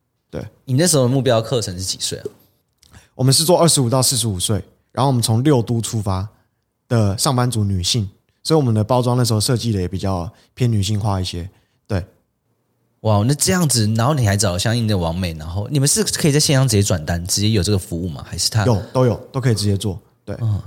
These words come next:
Speaker 2: 然后烧了大概多久？发现没有，没有成效，就开始转网。刚刚投 to B。
Speaker 1: 大概十个月、十一个月。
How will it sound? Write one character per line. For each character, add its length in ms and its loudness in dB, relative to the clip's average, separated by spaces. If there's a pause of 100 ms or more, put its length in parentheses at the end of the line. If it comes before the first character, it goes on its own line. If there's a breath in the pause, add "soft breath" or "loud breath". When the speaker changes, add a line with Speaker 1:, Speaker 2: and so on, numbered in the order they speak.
(140)
Speaker 2:
然 160 0
后 100 4
烧 240 4
了 140 2
大 120 0
概 80 2
多 220 0
久？ 140 0
发 140 0
现 140 0
没 120 -2
有， 100 -8
没 100 -4
有 60 -2
成 220 -4
效， 260 -6
就 140 -4
开 280 -4
始 140 -2
转 260 -6
网。 160 -8 (160)
刚 120 -2
刚 100 0
投 200 0
to 180 -12
B。 180 -6 (180)
Speaker 1:
大 120 0
概 100 4
十 640 2
个 100 4
月、 140 6
十 200 2
一 60 2
个 100 2
月。 240 2